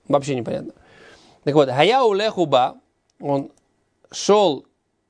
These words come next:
был ходящим и приходящим, «Олех уба», ходящим и приходящим, «Уиль велонис яхедема», раз он не уединялся с ней, а рейзе гет, это является гетом. Что это за условие?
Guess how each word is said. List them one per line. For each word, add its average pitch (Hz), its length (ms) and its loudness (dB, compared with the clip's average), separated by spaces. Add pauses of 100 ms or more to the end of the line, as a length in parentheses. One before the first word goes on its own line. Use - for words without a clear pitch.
(340)
был 160 440 0
ходящим 139 840 -2 (200)
и - 60 -14
приходящим, 135 800 -2
«Олех 160 300 2
уба», 170 340 0
ходящим 151 420 -2
и 127 40 -8
приходящим, 156 540 -4 (380)
«Уиль 233 200 2
велонис 196 400 -2
яхедема», 151 760 -2
раз 160 240 0
он 143 140 -2
не 151 120 2
уединялся 139 600 -2
с 127 60 -12
ней, 214 240 0
а 151 40 2
рейзе 151 240 -2
гет, 156 260 -4
это 147 160 -4
является 131 340 -2
гетом. 180 380 -4 (180)
Что - 260 -2
это 185 120 -4
за 170 80 0
условие? 147 480 -2